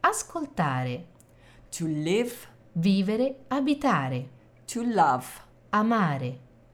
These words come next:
Speaker 2: Mistake.
Speaker 1: Errore.
Speaker 2: Name.
Speaker 1: Nome.
Speaker 2: Necessary.
Speaker 1: Necessario.
Speaker 2: North.
Speaker 1: Nord.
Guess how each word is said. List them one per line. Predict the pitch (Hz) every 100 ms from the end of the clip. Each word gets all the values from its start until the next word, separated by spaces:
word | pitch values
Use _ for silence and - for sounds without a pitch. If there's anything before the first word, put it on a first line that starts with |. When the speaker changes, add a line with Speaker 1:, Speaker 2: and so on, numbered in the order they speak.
| - -
Speaker 2:
Mistake. | 165 170 - - 127 208 - - - - -
Speaker 1:
Errore. | - 269 254 277 226 143 127 127 - - _ _ -
Speaker 2:
Name. | 247 240 170 147 143 143 147 - - -
Speaker 1:
Nome. | 202 220 233 180 139 127 127 - -
Speaker 2:
Necessary. | 165 190 214 240 165 - 151 156 139 127 127 - -
Speaker 1:
Necessario. | 196 220 214 208 - - 190 143 131 123 - - -
Speaker 2:
North. | 180 196 208 185 165 165 - - - - - -
Speaker 1:
Nord. | 196 214 196 147 131 139 -